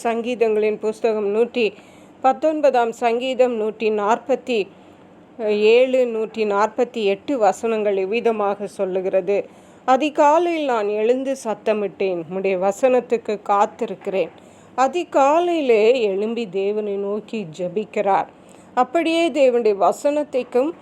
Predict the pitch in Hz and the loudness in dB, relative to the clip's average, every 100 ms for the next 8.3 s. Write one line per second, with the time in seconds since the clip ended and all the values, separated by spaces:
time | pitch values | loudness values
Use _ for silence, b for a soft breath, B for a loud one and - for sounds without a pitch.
0 | B B - - 220 262 - 349 220 208 | B B -8 0 4 4 2 -2 -2 0
1 | 202 190 180 190 190 190 190 202 202 262 | 0 0 0 -2 -4 -2 2 2 2 0
2 | 262 254 254 220 170 196 190 269 320 311 | -2 -2 -2 -2 -2 -2 0 -2 -2 -2
3 | 277 226 185 185 175 B B B - 285 | -4 -2 -2 -2 -2 B B B -2 0
4 | 311 330 - 370 226 233 220 262 302 311 | 0 -2 0 0 2 2 2 2 0 0
5 | 285 277 269 262 226 233 247 262 285 233 | 2 2 0 -2 -2 0 4 4 4 0
6 | 208 - 196 202 214 196 170 202 233 262 | -4 -4 -4 -2 -2 -2 -4 -4 -4 -6
7 | 254 208 180 190 180 175 196 - 180 170 | -6 -6 -4 -6 -6 -6 -6 -4 -4 -2
8 | 175 160 143 | -2 0 -2